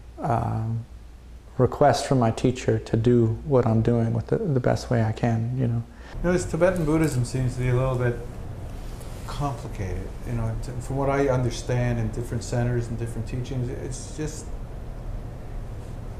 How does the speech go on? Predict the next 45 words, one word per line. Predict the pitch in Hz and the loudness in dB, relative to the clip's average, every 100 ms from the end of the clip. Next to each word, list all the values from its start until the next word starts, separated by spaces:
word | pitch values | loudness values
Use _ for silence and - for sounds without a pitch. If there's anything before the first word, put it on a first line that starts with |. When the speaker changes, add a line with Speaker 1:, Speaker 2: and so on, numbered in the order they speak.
| - - - - - - - - - | -10 -8 -8 -8 -10 -8 -8 -8 -8
Speaker 2:
it's | - - | -8 -6
a | |
little | 175 160 | -4 -2
bit | 135 123 | -2 0
difficult | 139 143 120 113 110 - | 0 0 0 0 -2 -6
for | - 113 | -8 -4
anybody | 127 127 120 107 | 0 0 0 0
to | 104 - | -4 -6
teach | 156 165 113 | -6 -6 -6
it. | 113 | -4
You | 117 | -2
know, | 117 | 0
you | 117 | 0
have | 113 | 2
all | 120 | 2
your | 117 | 0
Vajrayana | 107 117 113 113 107 110 107 | 0 -2 -2 -2 -2 -4 -4
practices, | 113 104 - 110 104 98 | -4 -4 -4 -6 -6 -4
you | 110 | -4
have | 110 | -2
your | 107 104 - 113 113 - - - | -4 -4 -6 -6 -6 -6 -6 -4
foundation | 123 110 110 110 120 107 | -2 0 0 -2 -4 -4
practices. | 110 107 107 110 - 107 - | -4 -4 -4 -6 -6 -6 -4
You | 110 | -4
have | 117 | -4
so | - 131 | -4 -4
many | 127 123 | -2 0
aspects | 113 120 131 - 107 - | 0 -2 -2 -4 -4 -4
of | 107 101 | -6 -6
it. | 104 - - - - - - - - - | -6 -8 -10 -8 -8 -6 -6 -6 -6 -4
And | 107 110 | -4 -6
I | 107 | -4
mean, | 113 117 113 | -2 0 0
your | 123 | -2
experience | 120 - 117 113 110 | -4 -6 -4 -2 -4
with | - 104 | -6 -6
your | 107 | -6
teachers, | - 123 - 110 107 | -4 -6 -6 -6 -6
you | |
see | 101 120 | -6 -4
how | 120 113 | -2 -2
much | 107 - - | -2 -4 -8
training | - 110 113 113 | -6 -4 -2 -2
they've | 110 110 | -4 -4
had | 110 107 | -4 -4